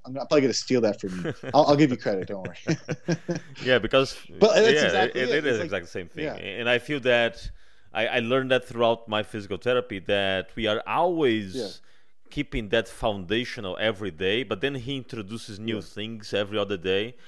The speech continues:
Speaker 2: but the foundation is the same.
Speaker 1: Yeah. Yeah, exactly. Yeah. You know, and,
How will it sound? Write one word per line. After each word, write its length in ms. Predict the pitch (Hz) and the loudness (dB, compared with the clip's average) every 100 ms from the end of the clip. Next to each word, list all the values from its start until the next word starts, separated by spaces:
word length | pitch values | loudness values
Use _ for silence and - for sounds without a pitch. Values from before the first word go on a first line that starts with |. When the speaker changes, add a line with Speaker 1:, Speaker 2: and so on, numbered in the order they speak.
| - - | -10 -2
Speaker 2:
but 140 | 113 | 0
the 80 | 120 | 0
foundation 540 | - 110 98 131 110 | 0 -2 0 -4 -6
is 60 | 85 | -12
the 80 | 82 | -12
same. 300 | 92 78 - - - - | -10 -12 -14 -20 -18 -6
Speaker 1:
Yeah. 200 | 127 101 - - - - - - - - - - | -2 -2 -4 -20 -20 -20 -20 -20 -20 -20 -12 2
Yeah, 160 | 190 - - - | 2 2 -8 -8
exactly. 400 | 131 185 170 - - - | -2 -2 -4 -12 -16 -6
Yeah. 160 | 160 117 - - - - - - - - | -4 -4 -6 -20 -20 -20 -20 -20 -16 -2
You 60 | 185 | 2
know, 80 | 208 | 2
and, 160 | 185 | 2